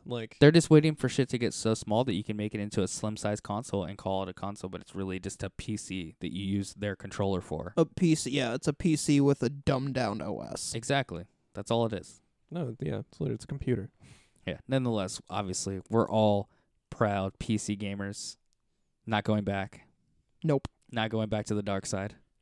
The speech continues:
Speaker 3: Not going back to the games that made us gamers,
Speaker 1: I mean, <laughs>
Speaker 3: basically.
Speaker 2: <laughs> That's basically what we're saying. We're not going back to the games
Speaker 1: I
Speaker 2: that
Speaker 1: mean,
Speaker 2: made
Speaker 1: hey
Speaker 2: us
Speaker 1: guys,
Speaker 2: gamers.
Speaker 1: some of 'em are now available in P C. Final Fantasy seven, for instance.
Speaker 2: Well,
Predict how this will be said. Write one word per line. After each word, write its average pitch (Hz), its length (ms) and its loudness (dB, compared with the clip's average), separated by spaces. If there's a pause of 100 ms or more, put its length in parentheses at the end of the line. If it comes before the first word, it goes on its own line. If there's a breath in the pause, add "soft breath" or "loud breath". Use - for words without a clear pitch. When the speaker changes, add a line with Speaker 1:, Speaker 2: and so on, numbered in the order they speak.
(200)
Speaker 3:
Not 165 240 0
going 165 280 10
back 143 280 6
to 151 80 2
the 135 60 0
games 131 380 0
that 101 100 -4
made 110 180 -2
us 123 120 -2
gamers, - 600 -6
Speaker 1:
I 139 60 2
mean, 156 140 8
<laughs> 151 60 8
Speaker 3:
basically. 147 520 2
Speaker 2:
<laughs> 160 80 -14
That's 185 160 6
basically 202 380 10
what 175 60 8
we're 170 100 8
saying. 175 240 4
We're 104 80 4
not 113 240 2
going 120 180 4
back 123 200 4
to - 80 -12
the 110 60 -2
games 113 240 0
Speaker 1:
I - 60 4
Speaker 2:
that 151 60 2
Speaker 1:
mean, 180 100 6
Speaker 2:
made 180 80 6
Speaker 1:
hey 156 140 10
Speaker 2:
us 135 80 4
Speaker 1:
guys, - 40 0
Speaker 2:
gamers. 95 140 -2
Speaker 1:
some 156 240 0
of 165 100 2
'em 147 140 2
are 135 80 2
now 139 220 2
available 131 400 2
in 127 80 -4
P 135 180 -2
C. 165 300 -2
Final 131 260 -2
Fantasy 135 400 2
seven, 175 320 -2
for 135 180 -4
instance. 147 380 -2
Speaker 2:
Well, 101 140 2